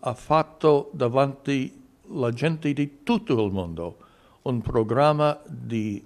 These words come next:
amore, di verità. Penso che i mezzi delle comunicazioni possano promuovere una cultura di vita indicando il valore di ogni vita umana, come loro hanno fatto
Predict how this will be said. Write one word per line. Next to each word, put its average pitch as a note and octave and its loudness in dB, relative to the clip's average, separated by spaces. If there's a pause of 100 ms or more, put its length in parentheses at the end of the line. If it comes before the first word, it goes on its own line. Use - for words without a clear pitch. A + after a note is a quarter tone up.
amore, D#3 2 (220)
di B2 0
verità. G#2 -2 (640)
Penso C#3 2
che A#2+ -2
i G#2+ -2
mezzi B2 -2
delle A2+ 2
comunicazioni A2 -2 (220)
possano D#3 4
promuovere A#2+ 2 (220)
una A#2+ 0
cultura D#3+ 2 (200)
di A#2+ -4
vita A2 0 (180)
indicando B2+ 2 (240)
il C#3 4
valore D3 6
di C3+ -2
ogni G#3+ 6
vita G#2 -2
umana, F#2+ -4
come A#2 0
loro A2 2
hanno G#2+ 0
fatto G#2+ -2